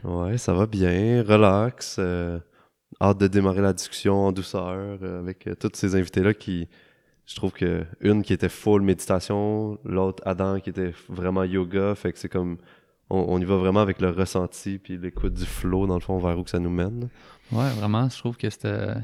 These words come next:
Speaker 2: ça, on a, on a passé par, euh, différents espaces, là, qu'il y avait des gens qui, qui étaient un petit, tu sais, qui étaient dans les trucs super deep, puis d'autres un petit peu plus légers, ou plus dans les habitudes de vie, ou plus dans la philosophie, tu sais, fait que je trouve ça le fun qu'on,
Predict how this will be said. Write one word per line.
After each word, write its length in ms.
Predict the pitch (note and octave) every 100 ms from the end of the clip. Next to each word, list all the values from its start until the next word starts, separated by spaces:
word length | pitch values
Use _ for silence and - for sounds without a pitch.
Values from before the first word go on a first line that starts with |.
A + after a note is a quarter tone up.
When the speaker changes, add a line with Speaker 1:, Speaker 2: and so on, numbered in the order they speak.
| - _ _ _ _ - _ _ _
Speaker 2:
ça, 160 | - A2
on 160 | G#2+
a, 60 | G#2+
on 180 | A2 G#2+
a 60 |
passé 320 | A2 A2+ A2+ C3
par, 220 | A#2+ A2+
euh, 240 | A2 G#2+
différents 580 | A2 A2+ - A2+ A2+ A#2+ A#2+
espaces, 480 | A#2 - A#2+ D#3+ E3+
là, 120 | F3
qu'il 140 | -
y 20 |
avait 120 | A2+ A2
des 160 | A2
gens 140 | A#2 B2
qui, 500 | - A2+ A2 A2+ B2+
qui 180 | -
étaient 160 | - A2+
un 80 | A2
petit, 280 | A2+ - G2+
tu 40 | -
sais, 100 | B2
qui 120 | A2+
étaient 80 | A2
dans 140 | A2
les 60 | G#2+
trucs 240 | - A#2+
super 320 | - - G#2+
deep, 380 | G#2+ A2+ B2+ C3
puis 240 | A#2+ A2
d'autres 240 | G#2+ A2 A2+
un 100 | A2
petit 160 | -
peu 100 | -
plus 200 | A#2+ A#2
légers, 500 | A2+ A2 A#2 C#3+ D3+
ou 160 | D3 G#2 - - - -
plus 200 | - B2+
dans 80 | C3
les 120 | A#2+
habitudes 340 | A#2+ A#2 B2 A#2+
de 100 | A2+
vie, 260 | A2+ B2
ou 60 | B2
plus 180 | B2 A#2+
dans 60 | A2+
la 60 |
philosophie, 600 | A2 A2+ A#2 A#2+ - C#3+
tu 100 | -
sais, 40 | -
fait 140 | -
que 160 | - A2+
je 60 |
trouve 160 | - B2
ça 160 | - A#2
le 60 |
fun 240 | A2+ B2 B2+
qu'on, 380 | B2 A#2 A#2